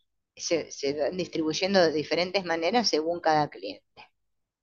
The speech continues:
Ahora vamos a empezar con el significado de las distribuciones.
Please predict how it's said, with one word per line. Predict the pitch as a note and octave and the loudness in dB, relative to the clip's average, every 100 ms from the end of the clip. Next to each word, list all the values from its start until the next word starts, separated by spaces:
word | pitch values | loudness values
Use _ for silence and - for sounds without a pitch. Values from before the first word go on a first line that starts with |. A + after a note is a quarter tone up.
| _ _ _ - _ _ _ _ _ _ _ _ _ _ | _ _ _ -20 _ _ _ _ _ _ _ _ _ _
Ahora | C4+ E4+ G4+ | 6 8 8
vamos | F4+ D4+ C#4+ | 8 6 6
a | A3 | 4
empezar | F#3 F#3 A3+ A#3+ | 2 4 4 6
con | A3+ | 6
el | G3+ G#3 | 6 4
significado | G#3 F3+ D#3+ D#3 D3 F3+ F#3+ G3+ | 0 -2 -2 -4 2 8 10 10
de | F3 | 10
las | E3 D#3+ | 6 2
distribuciones. | C#3+ - D3+ C#3 - B2 G2 - _ | -4 -4 -4 -2 -4 -4 -6 -12 _